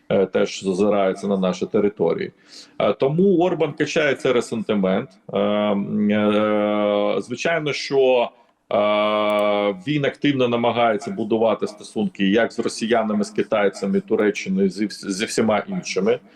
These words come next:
Е, тут не тільки Росія, тут не слід теж спрощувати ситуацію, тому що Орбан достатньо грамотний політик. Він знає, де,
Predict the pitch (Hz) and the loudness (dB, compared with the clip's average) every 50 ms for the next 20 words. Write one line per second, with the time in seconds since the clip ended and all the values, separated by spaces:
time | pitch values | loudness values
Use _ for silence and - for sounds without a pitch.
0 | - - - _ _ _ 110 110 113 - 180 175 175 151 - - 95 82 - 98 | -20 -20 -20 _ _ _ 0 0 2 2 0 0 2 0 -2 -2 -6 -4 0 2
1 | 95 92 90 95 - - - 98 101 110 92 - - - - - 113 101 - 113 | 2 2 2 0 -4 -2 0 0 2 2 2 0 0 -4 -4 -2 -4 -4 -2 0
2 | 110 104 - - - - 104 101 - 107 101 - - - - - 101 - - 107 | 0 0 0 -2 -2 0 0 0 0 0 -2 -4 -4 -4 0 0 0 0 2 0
3 | 104 101 - - - - - - 151 170 202 226 226 - - 143 127 - - 113 | 0 0 0 -2 -6 -6 -4 0 0 2 2 2 0 -2 -2 -4 -4 -2 -2 -4
4 | 113 117 110 - - 117 113 120 139 156 156 123 123 123 117 104 110 - - 120 | -4 -2 -4 0 0 2 2 4 2 2 2 2 0 -2 -2 -2 -6 -4 -2 -2
5 | 113 - - 113 107 113 110 98 90 - - 92 92 - - 98 92 90 87 87 | -2 -2 -2 -2 -2 0 0 0 -2 -4 -6 -6 -8 -2 0 -2 0 0 -4 -4
6 | - - - - _ _ _ _ - - _ _ _ - 95 127 147 127 - 135 | -4 -6 -6 -6 _ _ _ _ -20 -20 _ _ _ -2 0 2 2 0 0 0
7 | 139 131 131 123 120 113 101 95 95 127 127 120 | 0 0 2 2 0 0 0 0 2 2 2 2